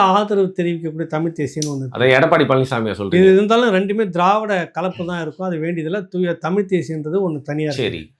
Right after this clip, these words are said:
Speaker 1: அவங்களுக்குள்ள விமர்சனம் இருந்தாலும் தேர்தல் நேரத்துல இவங்க எல்லாமே ஓட்டு அரசியல சீமானை தான் ஆதரிச்சு ஓட்டு போடுறாங்க. நிறைய பேர் போட்டுட்டு தான் இருக்காங்க. அப்படி ஒண்ணும் ஒற்றுமை இல்லாமலாம் இல்ல.
Speaker 2: வெளிப்படையா சொல்லனாலும் சீமானவர்கள் தான் போடுறாங்க.
Speaker 1: போடுறாங்க. ஏன்னா எனக்கான களம் இதுதான் அப்படின்னு போடுறாங்க.
Speaker 2: சரி.
Speaker 1: அதனால வந்து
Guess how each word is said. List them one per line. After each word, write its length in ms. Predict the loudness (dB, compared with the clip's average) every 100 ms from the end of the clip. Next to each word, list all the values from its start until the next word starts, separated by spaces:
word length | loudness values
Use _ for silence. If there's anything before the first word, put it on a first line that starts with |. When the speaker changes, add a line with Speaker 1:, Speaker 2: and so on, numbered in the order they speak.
| _ _ _ _ 2
Speaker 1:
அவங்களுக்குள்ள 400 | 4 4 4 6
விமர்சனம் 500 | 6 4 0 2 2
இருந்தாலும் 380 | 2 -2 -4 -6
தேர்தல் 400 | 2 2 4 2
நேரத்துல 300 | 2 -2 -4
இவங்க 160 | 0 0
எல்லாமே 300 | 0 0 0 -2 -6 -4
ஓட்டு 260 | -2 0 0
அரசியல 340 | -2 -4 -6
சீமானை 400 | -4 -4 -2 -4
தான் 160 | -4 -2
ஆதரிச்சு 320 | 0 -2 -4
ஓட்டு 260 | -2 -2 -4
போடுறாங்க. 420 | -8 -8 -8 -10 -10
நிறைய 240 | 0 0
பேர் 140 | 2 -2
போட்டுட்டு 420 | 0 -2 -2 -4
தான் 140 | -2
இருக்காங்க. 220 | -2 -6 -6
அப்படி 160 | -2
ஒண்ணும் 140 | 0 0
ஒற்றுமை 400 | -2 0 2 2
இல்லாமலாம் 460 | 0 -2 -4 -4
இல்ல. 140 | -2 2
Speaker 2:
வெளிப்படையா 400 | 4 6 6 6
சொல்லனாலும் 560 | 6 8 8 8 6
சீமானவர்கள் 520 | 4 6 6 6 4 2
தான் 120 | 4
போடுறாங்க. 300 | 4 6 6
Speaker 1:
போடுறாங்க. 320 | 4 4 2
ஏன்னா 200 | 0 0
எனக்கான 400 | 0 0 -2 -2 -4 -2
களம் 320 | -2 0 -2
இதுதான் 400 | -2 -2 -2 -4
அப்படின்னு 240 | -6 -10 -8
போடுறாங்க. 300 | -8 -8 -8
Speaker 2:
சரி. 180 | -4 -2
Speaker 1:
அதனால 280 | 0 0
வந்து 260 | 0 0